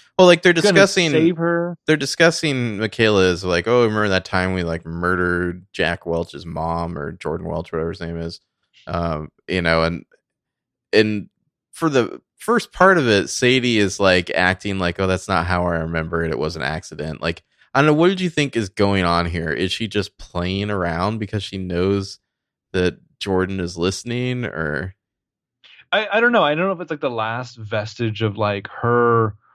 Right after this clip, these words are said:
Speaker 2: wanting to, like, not do wrong by this guy.
Speaker 1: Mm-hmm.
Speaker 2: Um, but he immediately goes into, like, the, uh, like, "I know you. I know the real you. You and I are just alike." And she's
Speaker 1: Mm-hmm.
Speaker 2: like, "Did you not just listen to <laughs> what was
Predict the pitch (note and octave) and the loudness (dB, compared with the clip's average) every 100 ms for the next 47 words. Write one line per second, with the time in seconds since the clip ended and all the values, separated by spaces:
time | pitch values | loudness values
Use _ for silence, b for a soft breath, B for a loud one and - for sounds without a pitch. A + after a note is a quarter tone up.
0 | b b - A2+ A#2+ B2 B2 A#2 A#2 A2 | b b -4 2 2 2 2 0 0 0
1 | G2+ F#2 - A2+ G#2+ A2 A2 A2+ A2 A2+ | -2 -6 -14 -4 0 2 2 -2 -2 0
2 | G2+ G2+ G#2+ A#2 D3+ D#3 D#3 F3 F3 - | 0 2 2 2 2 2 0 0 -4 -6
3 | - E3 E3+ F3 F3+ F3 _ _ _ _ | -4 -2 0 -2 -4 -6 _ _ _ _
4 | - A#2+ G#2+ B2 B2 A#2+ A2+ A2 G2+ - | -10 -6 -2 0 2 2 0 -2 -6 -2
5 | E3 E3 F#3+ F3 F#3 G3 E3+ D#3+ D#3+ C#3+ | 2 4 4 2 0 0 -2 -2 0 0
6 | C#3+ C#3+ B2 C#3+ B2 A#2 A2+ - A#2 G#2+ | 0 -2 -4 -4 0 -2 -4 -6 -2 -2
7 | F#2+ F#2+ _ C3 D3+ C#3 C3+ C3+ B2+ B2 | -2 -4 _ 0 2 4 2 2 0 0
8 | A#2 G#2+ B2 D3+ C#3+ B2 B2+ C3 A#2+ A#2+ | 2 2 4 4 4 2 2 2 2 2
9 | A#2+ A2+ C#3+ D3 C#3 B2+ C3+ A#2 B2 G#2 | 2 4 4 4 2 0 -4 -6 -6 -2
10 | A#2 G#2 G#2 G2 - A2 G2+ - A2 B2+ | -2 -2 -6 -8 -2 -2 -2 -4 -2 0
11 | A#2+ A2+ - D3 - G#2 G2+ G#2+ C#3 - | 2 0 0 -2 -4 -6 -6 -4 -4 -2
12 | F#3 - E3+ F3 C3+ D3 - | -4 -2 -2 -2 0 -2 -2